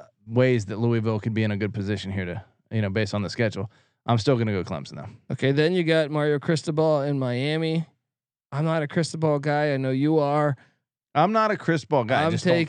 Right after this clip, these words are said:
Speaker 1: think he's terrible like you do.
Speaker 2: I'm taking Clemson to win this.
Speaker 1: Uh, I am taking Clemson to win this too.
Speaker 2: And then you have Spencer Rattler,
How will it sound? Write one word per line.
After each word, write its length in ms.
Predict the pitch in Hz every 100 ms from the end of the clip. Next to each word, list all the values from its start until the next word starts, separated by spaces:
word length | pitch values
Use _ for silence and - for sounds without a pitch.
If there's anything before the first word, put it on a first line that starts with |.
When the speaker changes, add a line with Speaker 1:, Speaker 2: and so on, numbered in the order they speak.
| 135
Speaker 1:
think 100 | 156
he's 140 | - - - -
terrible 420 | 127 123 101 95
like 200 | 90 -
you 80 | 87
do. 180 | 85 - _
Speaker 2:
I'm 220 | 127 139 147
taking 420 | 160 147 156 135
Clemson 400 | - 139 135 139
to 80 | 135
win 200 | 185 156
this. 280 | - - _ _ _ _ _ _ _ _ -
Speaker 1:
Uh, 40 | 107 104 104 101 101 73
I 100 | 104
am 100 | 95
taking 220 | 95 87
Clemson 340 | 95 85 -
to 60 | 76
win 140 | 76
this 160 | 60 -
too. 80 | - - -
Speaker 2:
And 80 | 135
then 120 | 160
you 60 | 175
have 140 | 139
Spencer 420 | - 147 165 196
Rattler, 560 | 165 156 131 160 160